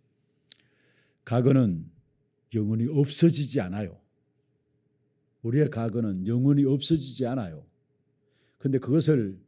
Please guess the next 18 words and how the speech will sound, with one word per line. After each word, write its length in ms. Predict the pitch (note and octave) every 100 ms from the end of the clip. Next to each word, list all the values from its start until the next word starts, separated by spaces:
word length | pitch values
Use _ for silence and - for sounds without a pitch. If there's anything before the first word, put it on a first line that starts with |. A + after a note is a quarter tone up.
| _ _ _ _
축복의 640 | - - - G3 F3 E3
발판으로 640 | C3+ D3+ D#3 E3 E3 D#3+ D#3+
만드느냐, 880 | F3 D#3 D3 F3 F#3+ F#3+ G#3 A3+ - _ _ _
아니면 300 | - A2+ A2
그 280 | - D3+ E3+ E3+
과거에 460 | A#2+ B2+ A#2 A#2+
붙잡혀서 840 | A#2 - F#3+ - F#3 - E3+ E3+ E3+ _ _ _ _ _
사단의 640 | - - C#3 C#3 F3 D3
종노릇 560 | D3 B2 B2 A#2+ B2+ - G#2+
하느냐, 420 | G#2+ G2 G2 D#2+ _ _
두 120 | -
가지입니다. 600 | G#2+ G#2 - C#2+ _ _ _ _ _ _ _ _ _ _ _ _ _ -
여러분, 280 | G#2 G2+ F#2+
정말로 500 | B2 C#3 D#3 D#3 D3+
복음의 480 | D3 C#3+ D#3+ D#3
능력 340 | C#3+ C#3+ D3 C3
속에 220 | - C3
들어가서 580 | A2 G2+ F#2 - F#2+